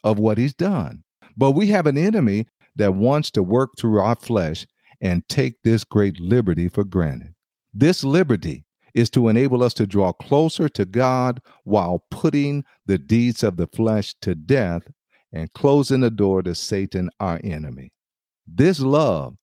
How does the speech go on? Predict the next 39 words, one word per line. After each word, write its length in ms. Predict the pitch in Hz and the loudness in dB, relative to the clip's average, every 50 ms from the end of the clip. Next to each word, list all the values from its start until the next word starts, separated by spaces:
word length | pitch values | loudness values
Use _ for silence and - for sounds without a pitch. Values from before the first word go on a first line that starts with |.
| _ _ _ _ - | _ _ _ _ -2
that 180 | 101 104 78 | -2 -2 0
God 280 | 80 113 117 117 117 104 | 0 0 2 2 0 -2
has 320 | 92 131 135 131 131 127 | -2 -2 -2 -2 -2 -4
for 200 | - - 110 104 | -2 -2 0 0
us 300 | 110 127 131 123 117 - - _ _ _ | 2 2 0 0 -2 -4 -10 _ _ _
has 200 | - 113 101 90 - - | -4 -4 -4 -4 -4 0
opened 340 | - 127 143 147 - 170 160 | 2 2 2 2 2 0 0
the 80 | 160 151 | 0 0
door 260 | 127 127 113 104 104 | 2 2 4 4 2
for 200 | - - 104 - | 2 0 -2 0
us 200 | 117 127 127 - | 0 -2 -2 -2
to 100 | - - | -6 -8
come 460 | - - - 143 139 139 143 147 - - - | -8 -4 -4 -2 -2 -2 -2 -4 -4 -6 -4
into 260 | - 90 - - 87 | -4 -4 -4 -4 -6
his 240 | 82 101 101 92 - | -4 -4 -4 -4 -6
presence 760 | - - - 139 139 135 131 - 139 135 131 131 123 - - _ _ _ _ _ _ - | -6 -6 -4 -2 -2 -2 -2 -2 -2 -2 0 -2 -4 -6 -10 _ _ _ _ _ _ -2
when 180 | 104 101 95 | 0 2 2
the 160 | 90 92 92 - _ - | 2 0 -2 -4 _ 0
old 380 | 110 120 123 131 139 135 - | 2 2 4 4 2 0 0
covenant 520 | - 127 107 95 82 98 92 90 90 92 _ _ _ _ - | 0 0 2 2 2 0 -2 -2 -2 -4 _ _ _ _ -2
only 320 | 101 104 107 104 101 98 | 0 2 2 2 2 2
allowed 400 | 92 90 92 95 95 85 76 71 | 0 2 2 2 0 0 -2 -2
one 440 | 76 82 95 113 131 143 151 139 127 | -2 0 2 2 2 2 2 2 2
man 440 | 113 104 92 78 67 62 - - - _ _ _ _ _ - | 2 2 0 -2 -4 -8 -12 -16 -20 _ _ _ _ _ -10
to 80 | 98 | -8
come 260 | - - 110 101 95 | -4 -2 0 2 2
into 200 | 98 90 - 98 | 0 0 -2 -4
God's 300 | 80 95 92 90 90 - | -4 -4 -4 -4 -4 -6
presence. 640 | - - 95 82 73 67 - - - _ _ - _ _ | -6 -6 -4 -4 -4 -6 -10 -16 -20 _ _ -20 _ _
The 120 | - 98 90 | -2 -2 0
God 460 | 80 87 139 160 151 110 87 78 82 | 2 2 2 2 2 2 0 -2 -2
of 140 | 95 85 85 | -2 0 2
all 200 | 104 117 127 127 | 2 2 2 0
creation 680 | - - 131 131 127 120 113 101 - - - 65 67 - _ _ _ _ | -2 -2 -2 0 2 2 0 0 -2 -4 -10 -14 -16 -18 _ _ _ _
has 220 | - 98 90 87 | -4 -2 -2 -2
given 360 | 87 104 107 95 82 92 - - - | 0 0 0 2 2 2 0 0 -2
us, 460 | - 135 117 78 69 - - - - _ _ _ _ - | 0 0 0 0 -2 -6 -10 -14 -16 _ _ _ _ 0
every 320 | 139 151 165 170 165 151 | 2 2 2 2 2 2
man 360 | 135 131 127 127 127 127 120 | 2 2 2 2 0 0 -2